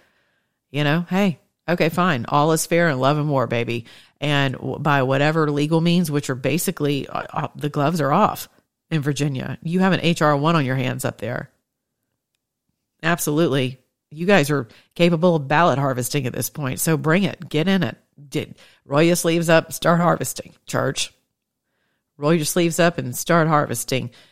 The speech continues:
little pearl clutching Republicans. Y'all wanna flip those seats?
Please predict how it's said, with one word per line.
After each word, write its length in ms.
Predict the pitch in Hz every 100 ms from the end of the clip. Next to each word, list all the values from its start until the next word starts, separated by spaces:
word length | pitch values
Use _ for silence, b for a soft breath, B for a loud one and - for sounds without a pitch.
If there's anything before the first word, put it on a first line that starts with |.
| b -
little 260 | 151 131
pearl 320 | - - 165
clutching 380 | 143 156 143 143
Republicans. 640 | 127 165 147 147 151 165 - _ _ _ _ _ _ _ _ _ _ _ _ _ _ _ _ _ 139
Y'all 200 | 143 156
wanna 180 | 160
flip 200 | 160 170
those 200 | 180 170
seats? 460 | - 185 214 -